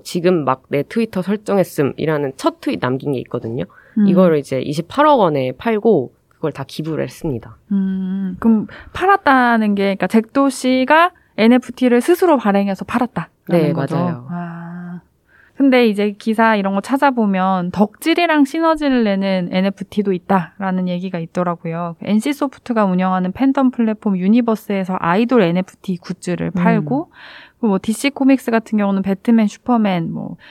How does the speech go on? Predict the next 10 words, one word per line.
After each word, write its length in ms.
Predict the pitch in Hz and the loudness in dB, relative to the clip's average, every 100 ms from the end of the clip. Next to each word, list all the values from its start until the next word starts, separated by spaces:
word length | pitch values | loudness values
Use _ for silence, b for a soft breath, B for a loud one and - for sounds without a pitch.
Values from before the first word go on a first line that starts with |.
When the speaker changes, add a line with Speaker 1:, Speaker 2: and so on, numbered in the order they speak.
| B | B
Speaker 2:
원더우먼, 540 | 185 208 226 233 214 208 | 2 4 4 2 2 2
할리퀸 500 | 254 254 262 233 196 | 2 2 0 -2 0
엔에프티 460 | 185 226 220 - | 0 0 -2 -8
컬렉션 600 | - 214 202 - 190 175 | -4 -2 -2 -4 -4 -4
굿즈 460 | 175 180 - 175 - | -8 -12 -10 -10 -10
뭐 140 | - - | -8 -2
이런 240 | 208 233 | 0 2
거를 360 | 214 190 180 170 | 2 0 0 -2
냈다고 480 | 165 165 190 170 175 | -4 -2 -4 -2 -2
하더라고요. 600 | 202 196 170 156 160 | -2 -4 -4 -6 -10